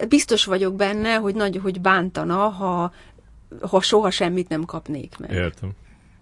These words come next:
Speaker 1: De így, így tudom. És, és ráadásul ezt Angliában is megtanultam, hogy a színészek annyira összetartanak, meg annyira segítik egymást, meg annyira szeretik egymást.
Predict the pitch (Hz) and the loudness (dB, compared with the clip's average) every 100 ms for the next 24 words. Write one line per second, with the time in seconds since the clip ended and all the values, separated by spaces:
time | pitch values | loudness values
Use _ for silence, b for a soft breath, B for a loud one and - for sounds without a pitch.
0 | - 190 262 - 220 214 - - 208 - | -12 0 0 2 -2 -4 -8 -6 -6 -6
1 | - 202 95 - 175 - - 220 269 254 | -8 -6 -6 -6 -4 -4 -4 -2 0 2
2 | 240 - 220 226 B B B B B - | 0 -2 -4 -4 B B B B B 4
3 | 294 226 196 196 220 220 214 196 190 196 | 6 6 6 2 0 -4 -4 -4 -4 -4
4 | 190 196 - 254 208 202 - 220 262 202 | -2 -4 0 0 0 -6 -2 2 2 2
5 | 180 185 202 - 180 170 170 - 190 190 | 0 0 -2 -4 -6 -6 -6 -4 -4 -2
6 | 180 233 202 175 - 175 180 - 180 160 | -2 -2 -2 -4 -6 -6 -8 -8 -8 -6
7 | 170 165 170 - 185 202 208 165 - 160 | -4 -4 -4 -6 -6 -4 -4 -6 -8 -10
8 | 165 - 175 170 165 165 160 185 - - | -10 -10 -12 -10 -8 -6 -6 -8 -12 -18